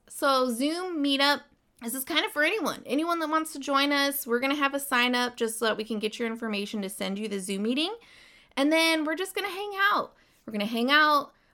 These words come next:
Our book club group is gonna basically be here as well. <laughs> So no worries if you, you know, have wanted to kinda meet the book club but didn't get an opportunity to read the book, you know, things like that. No worries. This is gonna be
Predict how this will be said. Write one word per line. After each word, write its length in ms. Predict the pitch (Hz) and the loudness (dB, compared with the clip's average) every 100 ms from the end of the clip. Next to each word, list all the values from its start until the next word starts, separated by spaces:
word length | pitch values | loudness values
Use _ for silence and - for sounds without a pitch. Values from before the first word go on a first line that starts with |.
| - | 2
Our 80 | 226 | 2
book 300 | 233 269 - | 4 2 2
club 340 | 311 294 254 | 2 2 0
group 400 | 254 294 302 302 - | -2 -2 -2 -6 -6
is 320 | 240 254 247 | 0 0 0
gonna 180 | 254 262 | -2 -2
basically 800 | 240 240 240 254 262 247 233 - _ _ 233 | 0 0 -2 -6 -2 0 -2 -6 _ _ -8
be 260 | 240 262 262 | -4 -2 -2
here 240 | 269 262 | -2 -2
as 180 | 262 247 | -2 0
well. 320 | 214 190 233 | 2 2 2
<laughs> 80 | - | 4
So 540 | 180 147 269 285 269 247 | 4 8 8 6 2 0
no 280 | 247 254 | 2 2
worries 360 | 277 262 277 262 | 2 0 0 -4
if 140 | 254 | -6
you, 300 | 233 226 220 220 - - _ | -4 -2 -4 -8 -20 -20 _
you 60 | 226 | 0
know, 100 | 214 | 2
have 160 | 208 | 0
wanted 300 | 226 262 285 | 0 2 2
to 320 | 262 240 208 - | 2 2 2 0
kinda 220 | 226 202 | -2 0
meet 240 | 226 - | -2 -4
the 60 | 233 | -2
book 240 | 226 233 | -2 -2
club 400 | 247 233 220 220 - _ _ | 2 4 4 2 -6 _ _
but 160 | - - | -6 -2
didn't 220 | 226 240 | 0 2
get 120 | 240 | 2
an 100 | 240 | 2
opportunity 720 | 226 226 233 233 226 214 214 | 2 0 -4 -2 -2 -2 -2
to 80 | 208 | -4
read 260 | 202 185 185 | -8 -10 -10
the 60 | |
book, 400 | 233 - 330 330 - | -12 -4 -4 -4 -4
you 120 | 220 | -4
know, 100 | 180 | -2
things 300 | 277 294 269 | -2 -2 -4
like 160 | 220 | -4
that. 240 | 196 247 - - - _ - | 0 0 -2 -12 -20 _ -8
No 160 | 359 392 | -6 -2
worries. 420 | 466 277 196 - | -2 -2 -4 -2
This 260 | 254 311 - | 0 0 -2
is 320 | 247 262 262 | -2 -2 -2
gonna 260 | 240 233 240 | -2 -2 -2
be 480 | 220 202 196 202 | -4 -2 -4 -6